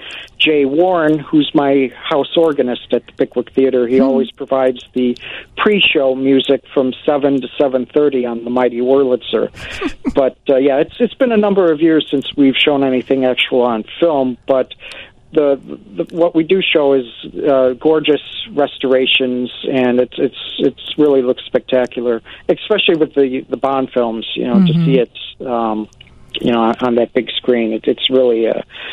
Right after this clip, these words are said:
Speaker 1: quite an experience.
Speaker 2: Well, you just answered a question one of our Facebook posters wanted to know about the, the future of the Mighty Wurlitzer. So the, the organ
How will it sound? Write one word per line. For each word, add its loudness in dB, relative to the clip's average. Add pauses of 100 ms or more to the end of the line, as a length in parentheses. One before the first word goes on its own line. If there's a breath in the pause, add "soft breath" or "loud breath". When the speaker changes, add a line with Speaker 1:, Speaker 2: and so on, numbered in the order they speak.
(440 loud breath)
Speaker 1:
quite 2
an -2
experience. -2 (680 loud breath)
Speaker 2:
Well, 6
you 4
just 0
answered 0
a -2
question 0
one 2
of 0
our 2
Facebook 0
posters -2
wanted 0
to 0
know 2
about 0
the, 2
the -2
future 0
of -2
the 0
Mighty 0
Wurlitzer. -2
So 2
the, 2
the -2
organ 0